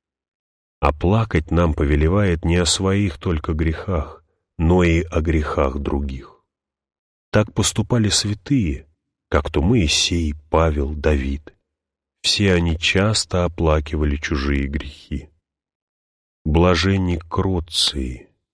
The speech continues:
яко тии наследят землю». Евангелие от Матфея, глава пятая, стих пятый. Скажи мне, какую наследуют землю? Некоторые говорят, что наследуют землю духовную.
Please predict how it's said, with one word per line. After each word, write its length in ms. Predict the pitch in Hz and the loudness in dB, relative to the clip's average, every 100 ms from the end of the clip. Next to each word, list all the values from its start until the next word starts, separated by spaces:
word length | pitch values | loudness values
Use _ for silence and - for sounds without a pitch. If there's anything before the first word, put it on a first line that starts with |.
| _ _ | _ _
яко 400 | 69 85 98 95 | 0 2 2 -2
тии 300 | 80 107 120 | -2 0 2
наследят 680 | 117 95 - 98 101 92 92 | 2 2 0 0 0 0 -2
землю». 720 | 87 82 92 85 67 64 64 _ _ _ _ | -2 -2 0 0 0 -4 -12 _ _ _ _
Евангелие 600 | - 73 71 69 67 69 69 | -2 0 2 0 0 0 0
от 120 | - | 0
Матфея, 420 | 73 - 107 95 | -2 0 -2 0
глава 280 | 82 76 78 | 0 0 0
пятая, 400 | 76 95 - 82 | -2 -4 -4 -4
стих 320 | - - 78 - | -6 -10 -10 -6
пятый. 420 | 78 69 - 76 _ _ _ _ _ _ _ _ - | -6 -6 -12 -20 _ _ _ _ _ _ _ _ -6
Скажи 460 | - 104 107 151 | 0 2 2 2
мне, 180 | 120 85 | 2 0
какую 520 | 82 104 - 147 82 | 0 -4 -4 -2 0
наследуют 640 | 69 73 - 80 67 69 73 | 0 -2 -2 -2 -2 -2 -2
землю? 500 | 76 76 64 58 - _ _ _ _ _ _ | -2 -2 -4 -12 -20 _ _ _ _ _ _
Некоторые 540 | 87 107 170 151 151 143 | 2 4 4 0 2 2
говорят, 480 | 107 92 90 107 117 | 4 4 4 2 -2
что 280 | - - | -4 -2
наследуют 720 | 80 73 - 73 69 80 92 87 | 0 0 -2 -2 0 0 0 0
землю 360 | 76 71 73 | 0 0 0
духовную. 800 | 76 104 - 101 69 64 64 - | -2 -4 -4 -4 -2 -4 -10 -14